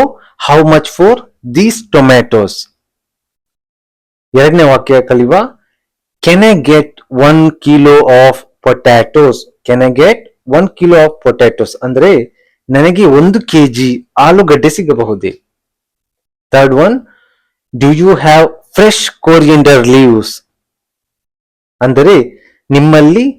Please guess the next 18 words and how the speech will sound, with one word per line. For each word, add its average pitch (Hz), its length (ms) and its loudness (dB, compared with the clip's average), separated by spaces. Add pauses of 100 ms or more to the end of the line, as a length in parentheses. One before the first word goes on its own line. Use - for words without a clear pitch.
(180)
ತಾಜಾ 165 380 0
ಕೊತ್ತಂಬರಿ 147 600 -2
ಸೊಪ್ಪು 131 360 -6
ಇದೆಯೇ?" 123 440 -2 (880)
ನಾಲ್ಕನೇದು, 131 540 -4 (600)
"Please 262 360 0
give 151 280 0
me 147 160 2 (320)
a 156 160 2
good 151 260 0 (180)
discount." 127 800 0 (420)
ಅಂದ್ರೆ, 123 500 -2
"ದಯವಿಟ್ಟು 196 480 0
ನನಗೆ 127 420 0 (440)
ಉತ್ತಮ 180 520 0
ರಿಯಾಯಿತಿ 135 720 0
ನೀಡಿ." 104 340 -2 (1900)
ಐದನೇದು, 131 540 -2